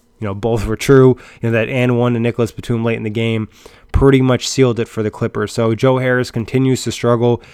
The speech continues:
Has felt like he's never really found a role with this team this season, and defensively has been pretty damn bad. You know, the, the year of twenty twenty-three, I thought he had some good moments to start the season, but has been bad, you know, this year and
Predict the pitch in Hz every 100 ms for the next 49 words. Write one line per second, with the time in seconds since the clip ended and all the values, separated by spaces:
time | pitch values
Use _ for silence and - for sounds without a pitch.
0 | - - - - 139 143 131 - 165 160
1 | 151 165 123 135 143 143 135 135 131 131
2 | 123 107 120 120 123 120 - 123 123 127
3 | 120 - 117 120 - 120 123 127 127 -
4 | 120 113 110 120 117 120 117 117 123 113
5 | 107 107 95 110 110 104 - _ _ _
6 | - - 135 139 123 120 120 113 113 113
7 | 113 113 131 113 107 104 104 113 117 113
8 | 120 120 107 - 117 110 117 110 - 113
9 | 110 113 110 113 110 107 117 110 110 110
10 | 110 - - 113 110 113 120 113 113 107
11 | 110 - - - - - 117 107 127 113
12 | 113 113 113 110 104 _ _ - 113 101
13 | 101 123 - 117 120 113 110 104 101